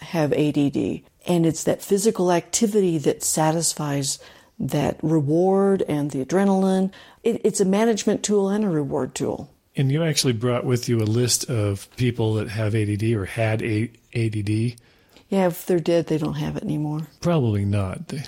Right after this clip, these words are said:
Speaker 2: they're probably pretty focused now. But people like, speaking of dead people, Elvis Presley, John Lennon.
Speaker 1: Right.
Speaker 2: Stevie Wonder, who is not dead. Cher, Harry Belafonte.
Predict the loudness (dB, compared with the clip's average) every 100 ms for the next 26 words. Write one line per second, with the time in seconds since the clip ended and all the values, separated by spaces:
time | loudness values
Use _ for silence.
0 | -8 -4 -2 0 0 0 0 0 0 0
1 | -2 -2 -4 -2 -6 -8 -12 _ _ -20
2 | _ _ _ 0 0 0 -2 -2 0 0
3 | 0 -2 -6 -20 _ _ -4 -2 0 -2
4 | -2 -2 0 -2 0 -4 -4 -4 0 -2
5 | -2 -2 -2 0 0 0 0 0 2 2
6 | 2 0 0 -4 -10 -20 _ -2 2 2
7 | 0 -4 -8 -6 0 0 2 2 2 2
8 | 2 0 -2 -6 -20 _ -4 0 0 -2
9 | -4 -4 -2 -2 -6 -14 -4 0 2 2
10 | 0 -2 -4 -12 -20 _ -2 0 0 0
11 | -2 -2 -2 -2 -4 -6